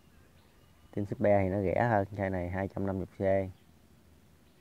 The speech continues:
Đâu một trăm chín mươi ngàn. Nó rẻ hơn. Thì, ờ, cái này, ờ,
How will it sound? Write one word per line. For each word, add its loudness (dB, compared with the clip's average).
Đâu 2
một -2
trăm 0
chín 2
mươi -4
ngàn. -6
Nó -4
rẻ -4
hơn. -4
Thì, 2
ờ, 4
cái 2
này, 6
ờ, 2